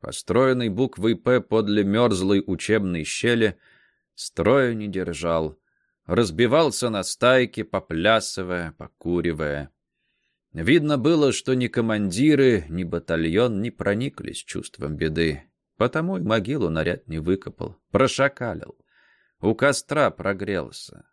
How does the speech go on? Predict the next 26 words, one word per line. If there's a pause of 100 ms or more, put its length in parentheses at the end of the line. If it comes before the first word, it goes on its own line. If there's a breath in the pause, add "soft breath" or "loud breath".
(220)
Слегка
оцарапав
стены
щели,
сдал
её
в
пользование
всё
в
той
же
уверенности,
что
братьев
Снегирёвых
подержат
возле
щели,
холостыми
пальнут,
да
и
отправят
на
фронт.